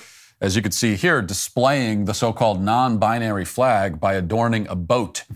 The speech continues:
in the colors of the flag. And this is not subtle at all, you know, u-, unless you're in preschool. And for that audience, the idea is to get them used to seeing these colors and associating them with something good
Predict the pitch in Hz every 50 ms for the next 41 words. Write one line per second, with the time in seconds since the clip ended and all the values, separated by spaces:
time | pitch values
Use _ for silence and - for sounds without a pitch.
0 | - - _ _ _ _ - 120 113 98 90 - - 117 113 107 104 98 98 101
1 | 90 82 92 - - 107 90 76 62 - - - _ _ _ _ _ _ _ _
2 | _ _ - 110 113 117 143 - - 175 156 190 196 180 160 - - - 175 160
3 | 156 143 131 127 127 131 123 90 73 - - - - 104 101 101 95 95 104 -
4 | 104 101 - 113 117 123 127 127 131 127 - 135 131 131 135 135 - 262 233 165
5 | - - 87 69 - 87 104 107 - 131 120 131 123 120 147 151 135 104 92 92
6 | 113 113 - - 110 107 104 104 95 104 110 104 101 - - 107 101 - - _
7 | _ _ _ _ _ 101 90 107 131 127 - 123 107 107 120 127 120 - - -
8 | - - - 143 151 135 117 113 107 101 104 98 - - - 151 151 127 110 107
9 | 95 101 104 92 - - 123 127 117 - 120 110 107 107 101 104 104 104 92 -
10 | 101 90 104 98 90 87 160 185 156 127 113 110